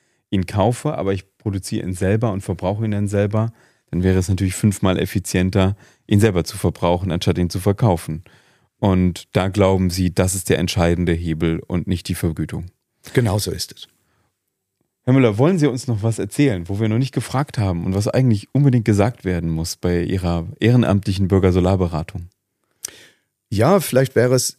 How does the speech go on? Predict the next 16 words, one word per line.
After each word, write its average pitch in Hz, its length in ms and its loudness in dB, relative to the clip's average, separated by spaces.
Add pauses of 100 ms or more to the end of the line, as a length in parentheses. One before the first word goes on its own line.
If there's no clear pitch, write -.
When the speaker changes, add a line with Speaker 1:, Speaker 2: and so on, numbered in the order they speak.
(140)
Speaker 2:
interessant, 123 720 0
mal 113 260 0
dieses 117 360 -2
Thema 123 440 2 (260)
Gesamtsituation 101 1040 -2
der 95 140 0
Photovoltaik, 98 1080 -2
ähm, 98 280 -2
anzusprechen. 123 800 0 (680)
Im 120 100 4
Moment 123 300 4
ist - 160 0
es 127 140 -2
ja 110 120 2
so, 131 440 2
dass, - 460 -2